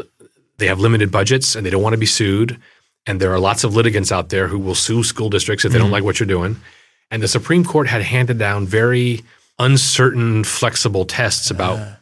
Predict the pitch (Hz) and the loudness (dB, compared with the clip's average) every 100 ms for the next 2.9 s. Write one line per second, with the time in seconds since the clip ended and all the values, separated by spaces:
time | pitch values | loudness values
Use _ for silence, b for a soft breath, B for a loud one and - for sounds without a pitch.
0 | _ 110 107 - 117 110 104 95 92 92 | _ -2 -2 -2 0 2 0 0 -2 -4
1 | 135 131 95 110 104 113 - - 151 131 | -2 -2 -4 -4 -2 0 0 2 4 4
2 | - B B B - 123 135 - 104 | 2 B B B -2 0 2 0 -4